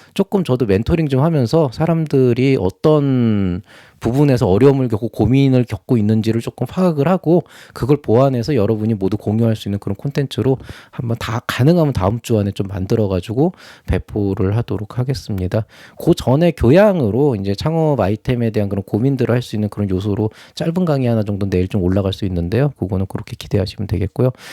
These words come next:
그다음에 제가 여기 별도로 공지는 안 했는데, 어, 그 뭐냐,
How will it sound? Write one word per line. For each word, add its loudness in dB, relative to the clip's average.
그다음에 2
제가 4
여기 4
별도로 4
공지는 0
안 0
했는데, 0
어, -4
그 -2
뭐냐, -2